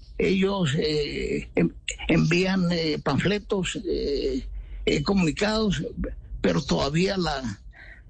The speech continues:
la fuerza pública, los organismos de seguridad no pueden darle credibilidad precisamente para no entrar en confusiones, que eso es lo que ellos también buscan. Eh, aquí la verdad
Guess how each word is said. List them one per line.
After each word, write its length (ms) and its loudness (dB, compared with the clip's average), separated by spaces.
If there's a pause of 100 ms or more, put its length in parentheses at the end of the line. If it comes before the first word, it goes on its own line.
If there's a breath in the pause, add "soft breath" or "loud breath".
(180 loud breath)
la 160 2
fuerza 360 0
pública, 360 0
los 120 2
organismos 400 0
de 120 0
seguridad 500 0
no 220 2
pueden 320 -2
darle 280 -4
credibilidad 560 0
precisamente 800 2 (140)
para 220 -4
no 100 -6
entrar 260 -2
en 80 -4
confusiones, 800 2 (1040 soft breath)
que 160 4
eso 200 0
es 60 0
lo 160 0
que 120 -2
ellos 240 0
también 340 0
buscan. 500 0
Eh, 400 -2 (440)
aquí 640 2 (220)
la 460 2
verdad 520 -2